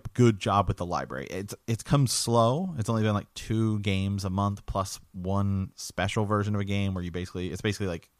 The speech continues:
the special version of the game is basically, like, cheat codes enabled from the start. Um, and we got about, I think it was about twenty games. Um, highlights include Star Fox, Stunt Race F X, Super Mario World, Link to the Past, Super Ghouls and Ghosts, Pilot Wings,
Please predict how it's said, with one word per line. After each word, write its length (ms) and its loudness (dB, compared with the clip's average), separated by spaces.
the 80 -4
special 240 2
version 180 6
of 40 -2
the 60 -4
game 140 0
is 80 0
basically, 320 -2
like, 300 -4
cheat 180 -6
codes 260 -4
enabled 420 -6
from 180 -6
the 80 -8
start. 320 -8
Um, 560 8
and 440 4
we 60 0
got 100 4
about, 200 4
I 60 0
think 120 0
it 20 2
was 60 2
about 180 -2
twenty 520 0
games. 760 -4
Um, 600 -2
highlights 340 4
include 540 2
Star 260 2
Fox, 500 2
Stunt 300 0
Race 340 -2
F 220 -8
X, 280 0
Super 360 -8
Mario 340 6
World, 480 2
Link 300 2
to 80 -4
the 80 2
Past, 480 0
Super 400 -2
Ghouls 240 -2
and 100 -6
Ghosts, 380 0
Pilot 320 6
Wings, 420 0